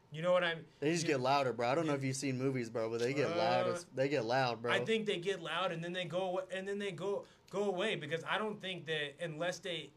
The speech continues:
Speaker 1: they can probably get somebody else and come after
Speaker 2: They
Speaker 1: you.
Speaker 2: do that Doctor Strange with
Speaker 1: You know what I
Speaker 2: Dormammu,
Speaker 1: mean?
Speaker 2: bro.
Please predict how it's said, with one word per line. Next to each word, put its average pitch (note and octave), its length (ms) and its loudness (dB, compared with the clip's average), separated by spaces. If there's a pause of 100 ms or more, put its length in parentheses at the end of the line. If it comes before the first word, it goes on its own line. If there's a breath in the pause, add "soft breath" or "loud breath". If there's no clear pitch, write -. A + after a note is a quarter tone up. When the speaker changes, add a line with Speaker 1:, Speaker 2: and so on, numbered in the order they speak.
(120)
Speaker 1:
they F#3+ 120 -2
can G#3 140 -4
probably F3+ 360 -4
get D#3+ 240 -8
somebody C#3+ 360 -6
else E3+ 220 -6
and C#3 100 -14
come B2+ 160 -10
after C3+ 340 -8
Speaker 2:
They C3+ 80 -4
Speaker 1:
you. C#3 60 -2
Speaker 2:
do D3+ 60 2
that B2+ 200 2
Doctor C3+ 320 0
Strange C#3+ 440 0
with C3+ 80 -4
Speaker 1:
You E3 60 -2
know F3 100 6
what F3+ 120 6
I D#3 60 4
Speaker 2:
Dormammu, E3 60 2
Speaker 1:
mean? D3 220 0
Speaker 2:
bro. C#3 320 2